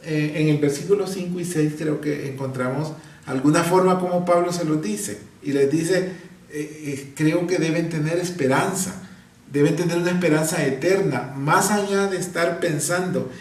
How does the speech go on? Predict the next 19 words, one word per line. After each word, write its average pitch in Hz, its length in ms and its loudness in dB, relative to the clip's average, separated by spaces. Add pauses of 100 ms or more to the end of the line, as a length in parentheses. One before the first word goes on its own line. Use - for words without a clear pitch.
(120)
en 143 280 -2
qué 156 140 -2
es 170 120 -4
lo 175 140 -6
que 156 120 -4
Dios 143 280 -2
quiere 156 240 -4
para 139 380 -6
mí 156 420 -2
hoy, 180 460 2 (160)
en 143 160 -2
este 165 240 0
minuto, 156 600 0
en 123 140 -2
este 160 300 -2
momento". 160 600 -2 (300)
Pablo 160 280 6
les 175 140 6
dice, 196 420 2